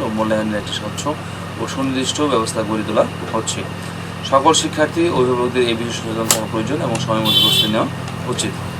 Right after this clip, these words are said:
তো আজকে ভিডিও এখানেই শেষ করছি। আশা করি, আহ, বুঝতে পেরেছেন। আমাদের এই বৃত্তি, প্রাথমিক বৃত্তি পরীক্ষা, প্রাথমিক বৃত্তি পরীক্ষা সম্পর্কে আরও আপডেট, আহ, তথ্য পাওয়ার জন্য,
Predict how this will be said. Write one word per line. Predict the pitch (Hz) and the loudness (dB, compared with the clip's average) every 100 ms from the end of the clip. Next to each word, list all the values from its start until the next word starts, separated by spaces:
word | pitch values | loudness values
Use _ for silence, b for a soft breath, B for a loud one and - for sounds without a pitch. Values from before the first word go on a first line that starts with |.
| - - - - - - - | -6 -6 -6 -6 -8 -6 -2
তো | 127 123 | 6 8
আজকে | 135 - | 8 6
ভিডিও | 156 156 | 4 4
এখানেই | 156 160 | 4 4
শেষ | 156 160 | 4 0
করছি। | 170 160 175 | 2 2 4
আশা | 147 139 | 6 4
করি, | 135 135 | 2 2
আহ, | 131 123 120 117 | 2 2 4 4
বুঝতে | 123 127 | 2 -2
পেরেছেন। | 120 117 127 160 - B B - | 0 0 0 -2 -4 B B -2
আমাদের | 113 120 120 120 | 2 2 4 4
এই | 113 113 107 107 - - | 4 4 0 -4 -6 -4
বৃত্তি, | 131 - 139 143 - - - - - - - - - - | -4 -2 -2 -2 -8 -10 -8 -8 -10 -10 -10 -2 -2 0
প্রাথমিক | - - 131 127 | 0 0 0 0
বৃত্তি | 135 - 139 | -2 -2 0
পরীক্ষা, | 131 127 131 123 120 - B B - | 2 2 4 2 2 -8 B B 0
প্রাথমিক | 123 - 147 139 | 0 2 0 2
বৃত্তি | 147 - 131 | 0 0 -2
পরীক্ষা | 135 127 | 0 -2
সম্পর্কে | 127 123 120 113 127 127 | -2 -2 -2 -2 -2 2
আরও | 120 | 6
আপডেট, | 113 110 113 113 | 8 8 6 -2
আহ, | - - - - - 110 104 | -2 -6 -6 -8 -2 -2 2
তথ্য | 113 - 123 110 | 2 2 -2 8
পাওয়ার | 110 110 | 8 8
জন্য, | 110 110 120 | 4 0 -2